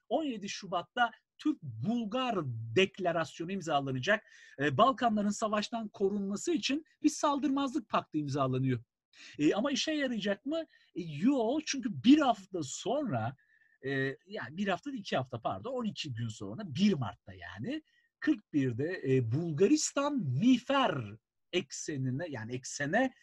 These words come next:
miğfer tarafına, Almanların tarafına katıldığını açıklayacak. Hatta hani haritadan hatırlayın geçen derste Almanlar,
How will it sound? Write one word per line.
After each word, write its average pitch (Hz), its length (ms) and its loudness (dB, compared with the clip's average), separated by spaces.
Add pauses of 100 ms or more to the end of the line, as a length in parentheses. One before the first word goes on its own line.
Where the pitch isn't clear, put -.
(220)
miğfer 185 420 0
tarafına, 143 440 -4
Almanların 156 580 -2
tarafına 123 360 -6
katıldığını 165 680 0 (120)
açıklayacak. 247 640 0 (720)
Hatta 139 400 0
hani 165 160 -4
haritadan 156 440 -2
hatırlayın 262 400 -2
geçen 139 380 -2
derste 120 260 -2
Almanlar, 139 640 0